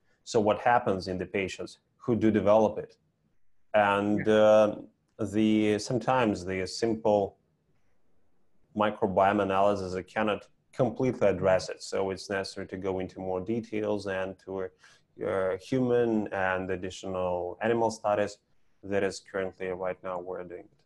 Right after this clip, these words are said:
Speaker 2: For sure. Um, right. So, you know, we treat now autoimmune conditions with, um, immunosuppressive drugs, strong doses of that. How do you think that affects the phages that might be actually driving s-,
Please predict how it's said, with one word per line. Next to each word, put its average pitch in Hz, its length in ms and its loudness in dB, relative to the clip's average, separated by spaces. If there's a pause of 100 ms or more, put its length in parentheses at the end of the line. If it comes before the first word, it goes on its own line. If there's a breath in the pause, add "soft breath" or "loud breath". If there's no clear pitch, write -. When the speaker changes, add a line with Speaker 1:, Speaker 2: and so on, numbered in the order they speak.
(320)
Speaker 2:
For 180 140 2
sure. 170 360 0 (320 loud breath)
Um, 175 480 4 (280)
right. 190 320 4
So, 190 440 4 (280)
you 220 100 4
know, 180 300 8
we 196 200 2
treat 185 360 0
now 170 500 6
autoimmune 170 440 6
conditions 170 560 2
with, 160 420 4
um, 147 280 6
immunosuppressive 160 760 4
drugs, 147 400 4
strong 160 420 2
doses 156 400 2
of 156 100 0
that. 160 300 4 (200)
How 160 180 2
do 175 80 0
you 180 100 4
think 170 220 0
that 165 160 4
affects 147 400 0
the 151 100 -4
phages 151 560 0
that 143 160 -2
might 147 240 0
be 147 120 0
actually 139 520 0
driving 139 880 -2
s-, - 140 -18